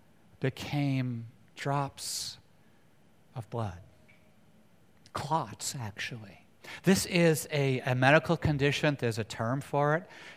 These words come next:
Hematohydrosis, I believe, is the correct pronunciation. Where if a person is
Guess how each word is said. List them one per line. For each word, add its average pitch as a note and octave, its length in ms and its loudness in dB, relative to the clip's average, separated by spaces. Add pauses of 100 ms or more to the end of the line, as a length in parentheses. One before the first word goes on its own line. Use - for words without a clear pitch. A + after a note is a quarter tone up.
(120)
Hematohydrosis, C#3 1600 2
I C3+ 180 -4
believe, C3+ 380 -2
is B2 200 -4
the B2+ 80 -8
correct - 580 -2
pronunciation. C3 880 -4 (1000)
Where F#3+ 240 12
if A3 260 6
a G#3 140 8
person G3 580 4
is F3 260 2